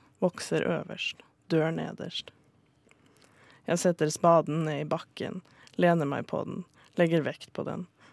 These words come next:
spar opp et stykke mose. Torven ligger under det øverste laget. Når hyttene bygges inne i dalen, hentes mosen herfra, legges på takene, brukes i lafteverket, tetter mellom stokkene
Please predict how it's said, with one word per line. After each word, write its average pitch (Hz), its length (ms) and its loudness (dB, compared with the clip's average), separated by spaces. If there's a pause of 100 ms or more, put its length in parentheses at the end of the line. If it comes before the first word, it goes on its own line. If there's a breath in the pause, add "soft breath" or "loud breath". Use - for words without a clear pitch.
spar 165 340 4
opp - 220 -6
et 160 100 -4
stykke 165 260 -4
mose. 156 480 -6 (1160)
Torven 165 440 8
ligger 156 340 0
under 139 240 -6
det 139 100 -6
øverste - 480 -6
laget. 156 380 -6 (1040 loud breath)
Når 180 220 6
hyttene 170 420 0
bygges 170 400 0
inne 175 220 2
i 156 80 -4
dalen, 165 540 0
hentes 185 400 -4
mosen 175 560 -4 (160)
herfra, 156 440 -4 (540 loud breath)
legges 170 440 2
på 175 120 -4
takene, 175 600 -2 (120)
brukes 180 580 -2
i 180 80 0
lafteverket, 165 840 -6 (400 loud breath)
tetter 175 400 0
mellom 160 280 2
stokkene 160 580 -6